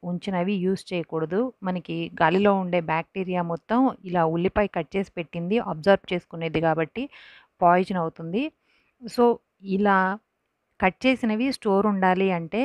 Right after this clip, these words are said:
మనం ఆకుకూరలు ఎలా స్టోర్ చేసుకుంటాం, కరివేపాకు, కొత్తిమీర ఇలాంటివి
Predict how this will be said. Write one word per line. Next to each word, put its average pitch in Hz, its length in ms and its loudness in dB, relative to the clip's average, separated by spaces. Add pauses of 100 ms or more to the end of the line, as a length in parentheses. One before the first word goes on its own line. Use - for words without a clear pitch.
(280)
మనం 190 240 -2 (180)
ఆకుకూరలు 214 680 0 (120)
ఎలా 190 260 0
స్టోర్ 185 300 -6
చేసుకుంటాం, 175 600 -4
కరివేపాకు, 175 720 0
కొత్తిమీర 175 540 -2
ఇలాంటివి 185 540 0